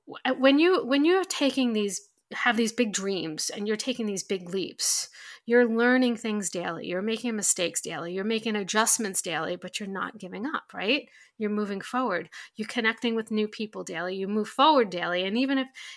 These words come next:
it's tiny little steps, it's a step in a new direction. So my question to you is, why the heck would you ever not dream big? I mean, think about it. What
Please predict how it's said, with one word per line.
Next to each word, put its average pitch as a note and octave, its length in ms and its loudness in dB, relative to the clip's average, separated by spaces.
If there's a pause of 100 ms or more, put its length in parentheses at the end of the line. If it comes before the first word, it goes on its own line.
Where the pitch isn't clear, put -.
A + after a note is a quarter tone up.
it's A#3 240 0
tiny C4+ 400 2
little B3 260 0
steps, - 560 2
it's G#3+ 160 -6
a G#3+ 60 2
step - 520 4
in A#3 120 -2
a G#3 80 0
new G#3 260 0
direction. F#3+ 680 -2 (640)
So B3 140 2
my B3 120 8
question D4 420 0
to A#3 140 -4
you F#3+ 180 -6
is, E3+ 240 -6
why B3+ 720 2 (120)
the A3 100 -4
heck - 520 -6 (120)
would F#3+ 180 -10
you - 60 -8
ever F3+ 460 -4 (640)
not G3 360 0
dream F#3 300 -10
big? G3 240 -2 (680)
I A3+ 60 -2
mean, A3 480 0 (640)
think D#4+ 160 6
about E3+ 240 6
it. F#3 100 -2
What A3 240 0